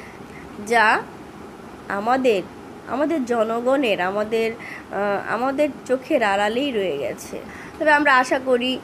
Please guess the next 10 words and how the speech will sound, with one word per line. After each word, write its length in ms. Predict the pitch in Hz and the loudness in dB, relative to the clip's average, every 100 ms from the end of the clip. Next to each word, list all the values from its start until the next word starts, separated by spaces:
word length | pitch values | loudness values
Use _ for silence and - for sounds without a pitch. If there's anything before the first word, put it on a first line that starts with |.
| - - 208 | -12 -12 -6
উম, 260 | 226 247 214 | -2 -2 2
তারাও 360 | 233 220 233 254 | 2 6 6 4
হাতের 320 | 226 - 202 | 2 -2 -2
নাগালে 420 | 196 214 214 208 | -2 0 0 0
চলে 300 | 233 220 226 | 0 2 4
আসবে 520 | 208 196 202 220 508 - - | 4 2 0 2 2 0 -8
ইনশাআল্লাহ। 640 | 226 226 247 190 196 285 508 - - - 202 | -8 -4 0 0 2 0 0 -8 -16 -12 -8
আপনারা 400 | 196 202 202 202 | -4 -2 0 0
ভালো 260 | 214 208 | 0 -2
থাকুন 380 | 226 254 285 370 | -2 -4 0 -2